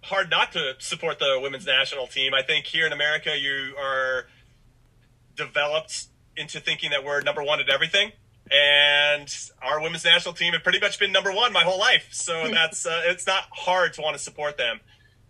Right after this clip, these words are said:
Speaker 1: a-, and it's very easy to do so, not only because of their success, but also for who they are as people.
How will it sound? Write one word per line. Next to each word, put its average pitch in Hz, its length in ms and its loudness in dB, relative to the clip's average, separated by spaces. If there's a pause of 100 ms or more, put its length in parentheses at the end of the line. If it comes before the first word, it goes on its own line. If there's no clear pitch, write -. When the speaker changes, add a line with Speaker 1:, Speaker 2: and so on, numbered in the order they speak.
(100)
Speaker 1:
a-, 139 200 0
and 147 80 2
it's 139 120 -6
very 147 240 2
easy 151 280 -6
to 135 80 -8
do 139 160 -4
so, 127 280 -2
not 139 180 0
only 147 220 -4
because 143 300 -4
of 131 80 -12
their 123 100 -6
success, 143 480 -4
but 139 100 -8
also 135 280 -4
for 127 140 -14
who 131 120 -8
they 127 120 0
are 117 120 0
as 110 100 -10
people. 120 380 -10